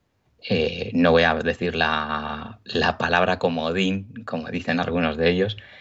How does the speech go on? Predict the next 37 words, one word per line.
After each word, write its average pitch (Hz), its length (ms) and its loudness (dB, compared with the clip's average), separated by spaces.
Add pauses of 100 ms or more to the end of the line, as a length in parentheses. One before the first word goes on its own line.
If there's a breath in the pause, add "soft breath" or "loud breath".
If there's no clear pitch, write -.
(180 loud breath)
pero 87 140 6
sí 90 160 0
que 98 120 6
bebe 101 280 4
de 78 60 0
alguna 87 260 -6
manera 98 280 -2
de 82 80 -4
una 85 120 -2
historiografía 92 600 0
o 90 40 2
de 82 80 0
unas 98 240 0
ideas, 95 600 2 (320)
no 87 180 -4
sé - 140 -2
si 98 140 0
historiografía, 80 580 0
pero - 160 -8
sí 104 360 0
unas 98 300 2
ideas 98 500 4 (480 loud breath)
respecto 85 440 0
a 82 40 2
la 78 80 2
visión 78 280 -2
del 101 180 -2
pasado 92 460 2
de 78 140 -2
la 78 160 -4
península 92 420 -2
ibérica, 101 520 0 (520 loud breath)
pues 80 180 2
un 90 200 0
poco 92 240 4
ya 92 380 2
de, 76 600 -4